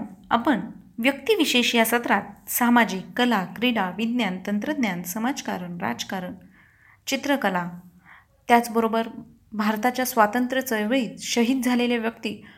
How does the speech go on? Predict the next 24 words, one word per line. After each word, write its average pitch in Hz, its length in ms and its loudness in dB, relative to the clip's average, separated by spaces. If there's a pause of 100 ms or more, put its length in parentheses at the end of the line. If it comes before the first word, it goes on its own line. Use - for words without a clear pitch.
(460)
भारतातच, 277 680 2
भारताच्या 233 520 4
स्वातंत्र्य 247 540 0
चळवळीत 247 460 0 (420)
ज्यांनी 233 260 4
मोलाचं 233 500 2
सहकार्य 277 580 2
केलं 196 280 0
आहे, 185 480 -2 (240)
मोलाचं 226 420 2
कार्य 262 340 2
केलेलं 202 400 -2
आहे, 190 280 -2 (300)
अशा 247 240 0
सगळ्याच 277 800 2
व्यक्तींच्या 220 520 -4
बाबतीत 214 380 -2 (460)
आपण 220 380 0 (140)
व्यक्तिविशेष 226 880 -4 (260)
या 208 220 -2
सत्रात 220 380 -2 (200)
माहिती 196 300 -2
घेत 190 220 -6
असतो. 180 480 -10